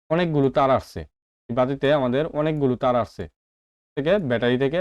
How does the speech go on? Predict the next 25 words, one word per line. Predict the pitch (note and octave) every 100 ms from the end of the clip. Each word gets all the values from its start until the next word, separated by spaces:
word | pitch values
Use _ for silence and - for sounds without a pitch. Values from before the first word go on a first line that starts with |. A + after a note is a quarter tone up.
| D#3+
বা | A#2 G#2+
বিদ্যুতের | C3 C3 B2+ D3 G#3 - _ _ _ _
মূল | D3+ D3+
লাইন | A#2+ G#2 G#2+
থেকে। | F#2+ E2 _ _ _ -
এখানে | E3 E3+ E3+ F3 D3 G3+ -
আমাদের | B2+ C3 C#3 C#3
যে | C#3+ C#3 C#3 C#3 C#3+
বিদ্যুতের | C#3+ C#3 C3+ C3
মূল | D3 C#3+
লাইন | B2+ B2+
আছে, | C3+ C#3+
এখানে | B2+ B2+
অনেক | C3 B2 _ _
সার্কিট | C3 B2+ B2 D#3 - -
সাজানো | A#2+ B2 B2 A#2+
আছে | G#2+ G#2 F#2
আমাদের। | F2+ _ _ _ _ _ -
এখন | D3 E3 E3+
ধরো | D#3 D#3 F#3 - C3
আমরা | B2 C#3
এখানে | C#3 C3+ C3 D3
কারেন্ট | B2+ A#2+ A2+
দিছি, | A#2+ G#2+ F2+ D#2+ _
এখানে | B2